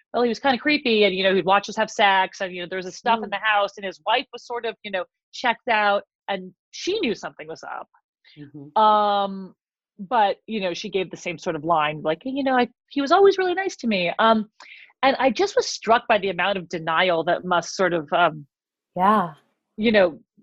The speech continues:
Speaker 1: permeate the life of a serial killer. Like, they're not a particularly intelligent breed of person, like, no more intelligent than the average human being. Um, but they get away with something, uh, 'cause people turn a blind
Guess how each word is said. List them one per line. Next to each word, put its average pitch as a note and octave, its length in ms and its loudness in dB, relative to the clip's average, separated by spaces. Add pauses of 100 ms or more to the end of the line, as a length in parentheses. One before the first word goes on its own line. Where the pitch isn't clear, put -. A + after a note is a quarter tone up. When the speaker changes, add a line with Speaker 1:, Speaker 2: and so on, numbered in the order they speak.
(380)
Speaker 1:
permeate C4+ 500 2
the F#3 100 2
life G3 240 4
of G#3 80 -6
a B3 60 -4
serial B3+ 360 4
killer. F3+ 360 0
Like, A3 220 4 (500)
they're C#4+ 220 4
not G#4+ 240 6
a D4+ 60 -6
particularly A#3 540 0
intelligent G3+ 580 0
breed F3 220 -6
of D#3+ 120 -10
person, F3 360 -4
like, F3 120 -2
no F#3+ 140 6
more F#3 140 6
intelligent F3 460 0
than E3+ 100 -4
the D#3 100 -2
average F3 320 0
human D#3 220 -12
being. E3 340 -6 (140)
Um, G3+ 240 2 (340)
but A#3 80 0
they B3+ 100 4
get C#4+ 160 4
away A3+ 240 2
with G3+ 140 -2
something, F3 560 -2 (360)
uh, A#3 200 -2
'cause B3 140 -6
people G#3+ 220 -8
turn G#3+ 180 -2
a F#3+ 40 -2
blind F#3 300 0